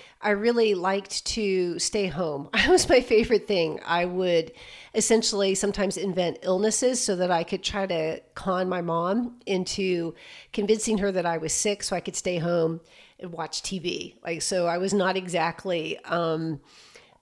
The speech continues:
Ivy League material, so to speak. But I really had the kind of mind, I think, where I like to figure out,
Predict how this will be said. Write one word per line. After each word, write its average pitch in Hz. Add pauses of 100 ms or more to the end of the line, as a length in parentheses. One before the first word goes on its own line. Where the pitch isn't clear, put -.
(120)
Ivy 190
League 190
material, 175
so 180
to 165
speak. - (400)
But 247
I 240
really 285
had 233
the 190
kind 233
of 175
mind, 202
I 202
think, 196
where 196
I 190
like 220
to 269
figure 208
out, 190